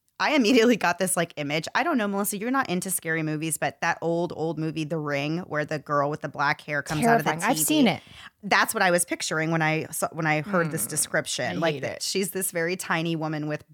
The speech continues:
Speaker 1: black hair and black eyes. Like, the, I immediately thought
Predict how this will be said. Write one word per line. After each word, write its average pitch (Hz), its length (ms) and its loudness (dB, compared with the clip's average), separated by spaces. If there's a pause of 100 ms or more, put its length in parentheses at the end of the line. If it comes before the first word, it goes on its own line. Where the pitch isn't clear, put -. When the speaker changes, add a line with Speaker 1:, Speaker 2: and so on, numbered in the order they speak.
Speaker 1:
black 147 320 0
hair 151 160 0
and 151 80 -2
black 143 240 -2
eyes. 143 280 -4
Like, 143 180 -8
the, - 100 -10 (120)
I 151 120 -2
immediately 156 460 -4
thought 143 360 -4